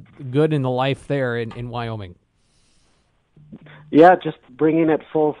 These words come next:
Speaker 2: circle, uh, you know, with the altitude question, Laramie is at seven thousand two hundred and twenty feet above sea level.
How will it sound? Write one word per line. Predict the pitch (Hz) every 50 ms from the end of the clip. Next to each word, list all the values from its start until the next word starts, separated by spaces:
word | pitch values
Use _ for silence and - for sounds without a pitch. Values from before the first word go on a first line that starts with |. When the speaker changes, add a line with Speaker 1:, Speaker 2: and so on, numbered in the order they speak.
| -
Speaker 2:
circle, | - 156 156 151 - 165 151 139 139 135 135
uh, | 127 127 127 127 123
you | 120 117 120
know, | 117 120
with | 117 120 117
the | 120 120
altitude | 120 120 135 135 - - _ - 123 _
question, | - 135 139 127 - - 139 135 127 131 _ -
Laramie | 143 147 147 156 156 156 156
is | 151 147 131 120
at | 139 131 120 _ _ _ _ _ _ _ _ _ _ _ _ -
seven | 151 151 147 - 160 151
thousand | 139 - 151 143 143 147 - - 143 135 131 -
two | - 143 135
hundred | - 135 143 135 143 139 127
and | 120 113 113 -
twenty | - - - - 143 143 143 131 - - -
feet | 143 139 139
above | 127 117 - 120 120 120 113 - - - -
sea | - 139 139
level. | 127 123 110 110 110 110 117 117 117